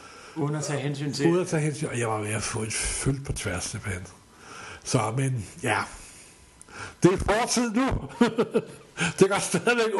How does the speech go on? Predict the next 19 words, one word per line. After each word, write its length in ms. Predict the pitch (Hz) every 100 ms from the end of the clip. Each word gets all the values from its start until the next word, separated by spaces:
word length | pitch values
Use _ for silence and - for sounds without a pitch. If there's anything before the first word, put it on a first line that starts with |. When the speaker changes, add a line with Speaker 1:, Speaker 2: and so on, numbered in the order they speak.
| 233
Speaker 2:
ondt. 240 | 180 - - - - - - - 147 - - - -
Og 120 | - 139
så 100 | 175
har 80 |
vi 80 | 170
også 220 | 147 170 -
fået 200 | 190 143
lavet 240 | 147 160
det, 100 | 160
at 80 | 151
vi 100 | 143
faktisk 280 | 139 147 -
fik 80 | 151
tegnet 420 | - 110 151 175
en 100 | 131 135
ekstra 260 | 139 180
side 360 | - - 165 208
til 100 | 147
bladet. 360 | 120 107 117